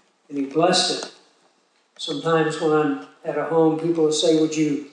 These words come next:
bless the food?" And I said, "I don't have that power. But I will ask that it be blessed." He had the power to bless it. He blessed it and he gave it to his disciples. And he said,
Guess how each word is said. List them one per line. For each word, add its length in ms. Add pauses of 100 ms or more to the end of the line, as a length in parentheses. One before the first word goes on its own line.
(140)
bless 340
the 60
food?" 320
And 180
I 100
said, 360
"I 120
don't 240
have 180
that 220
power. 280 (1400)
But 120
I 60
will 200
ask 480 (320)
that 140
it 120
be 80
blessed." 520 (960)
He 200
had 200
the 120
power 260
to 60
bless 340
it. 180 (2000)
He 80
blessed 380
it 80
and 80
he 80
gave 220
it 120
to 80
his 160
disciples. 960
And 100
he 120
said, 500